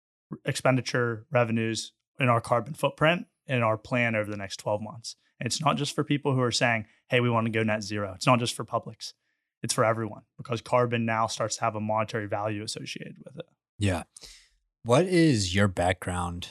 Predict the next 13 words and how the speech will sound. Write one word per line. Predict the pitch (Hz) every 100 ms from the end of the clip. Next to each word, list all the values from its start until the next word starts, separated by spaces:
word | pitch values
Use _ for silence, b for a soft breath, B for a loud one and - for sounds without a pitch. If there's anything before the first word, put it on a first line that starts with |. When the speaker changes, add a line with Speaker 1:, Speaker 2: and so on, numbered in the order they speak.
| -
Speaker 2:
Um, | 151 101 98 95 90 87 87 87 -
you |
know, | 98 90 85
we | 95
just | 90 -
covered | 90 92 87
that | 87 -
you're | 87
from | 95 92 90 -
West | 92 -
Virginia, | 95 85 92 90 92 95 -
which | 87 -
is, | 92 87 85 -